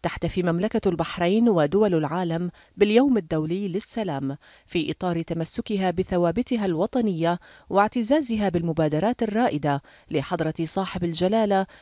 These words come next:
الملك حمد بن عيسى آل خليفة ملك البلاد المعظم حفظه الله ورعاه في نشر ثقافة السلام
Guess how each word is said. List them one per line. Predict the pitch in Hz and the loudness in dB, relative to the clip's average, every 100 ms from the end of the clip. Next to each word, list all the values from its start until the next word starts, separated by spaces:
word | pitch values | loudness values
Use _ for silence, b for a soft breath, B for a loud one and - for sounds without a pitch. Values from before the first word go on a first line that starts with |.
| B 156 | B 0
الملك | 151 143 - | 0 0 -4
حمد | - 254 208 | -2 2 2
بن | 160 156 | 0 -2
عيسى | 160 190 175 135 | -2 -4 -2 0
آل | 165 | 0
خليفة | - 180 233 - 135 | -2 -2 -2 0 0
ملك | 143 147 160 | 0 -2 -4
البلاد | 156 180 208 | -2 0 0
المعظم | 185 175 175 170 165 160 | 0 0 -2 0 0 0
حفظه | - 165 175 151 | -4 -6 -4 -2
الله | 156 175 170 | 0 0 0
ورعاه | 151 147 143 202 254 - B B | 0 0 2 2 0 -4 B B
في | - 269 | 2 4
نشر | 311 - 254 | 4 2 -2
ثقافة | 214 - 220 247 - | -2 -2 -2 -2 -6
السلام | 196 - 202 151 143 | -6 -2 0 0 0